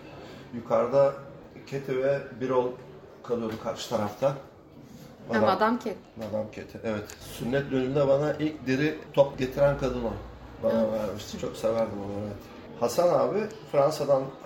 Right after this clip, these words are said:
Speaker 1: yeni gelmişti, yanılmıyorsam. Hanın sahibi.
Speaker 2: Hı hı.
Speaker 1: Handan ablayla birlikte. Bizim gibi o da, e, sol düşünürdü. Burası ilk zamanlarda dediğim gibi çok kötü durumdaydı. Fare yuvasıydı.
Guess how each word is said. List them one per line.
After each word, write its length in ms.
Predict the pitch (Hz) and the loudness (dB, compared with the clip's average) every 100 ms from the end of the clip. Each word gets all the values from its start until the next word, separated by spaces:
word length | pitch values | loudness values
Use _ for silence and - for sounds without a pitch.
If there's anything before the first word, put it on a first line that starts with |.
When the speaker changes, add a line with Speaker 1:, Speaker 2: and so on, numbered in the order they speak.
| - 131 | -8 -2
Speaker 1:
yeni 220 | 143 160 | 0 4
gelmişti, 640 | 135 113 113 - 110 113 - - | 4 2 -2 -8 -6 -6 -8 -8
yanılmıyorsam. 600 | 110 117 117 110 101 156 196 - - - | -2 0 2 0 -2 -2 -4 -6 -8 -4
Hanın 200 | 110 113 | -2 -2
sahibi. 420 | - 98 98 120 | 0 0 0 -2
Speaker 2:
Hı 340 | 147 - - | -6 -10 -12
hı. 40 | 190 92 - - - | -8 -8 -10 -6 -2
Speaker 1:
Handan 220 | 107 110 | 0 0
ablayla 420 | 101 101 104 104 | 0 -2 -2 -2
birlikte. 340 | 104 104 - 160 185 - - | -4 -6 -6 -6 -8 -12 -12
Bizim 280 | 117 143 139 | -8 -6 -4
gibi 160 | 120 123 123 120 | -4 -4 -2 0
o 140 | 117 | 2
da, 120 | 117 | 2
e, 420 | 117 120 110 110 | 0 -2 -2 -4
sol 260 | 107 117 117 110 - - - | -2 0 0 -2 -10 -20 -16
düşünürdü. 500 | 110 - - - 120 - - - | -14 -12 -10 -8 -8 -10 -12 -4
Burası 420 | 123 120 - 147 - | -4 -4 -4 -6 -4
ilk 160 | 139 - - - | -6 -8 -14 -6
zamanlarda 480 | 127 131 139 143 143 147 139 | 0 2 4 6 4 0 -6
dediğim 280 | 131 143 143 | -4 -4 -4
gibi 80 | 139 | -4
çok 180 | - 160 - - - - - - - - | -4 -4 -4 -16 -20 -20 -20 -20 -20 -16
kötü 320 | - 139 190 160 | -8 -4 -2 0
durumdaydı. 380 | 135 117 107 | 0 0 -2
Fare 320 | 104 120 127 151 | 0 2 4 4
yuvasıydı. 440 | 127 113 107 | 0 -2 -4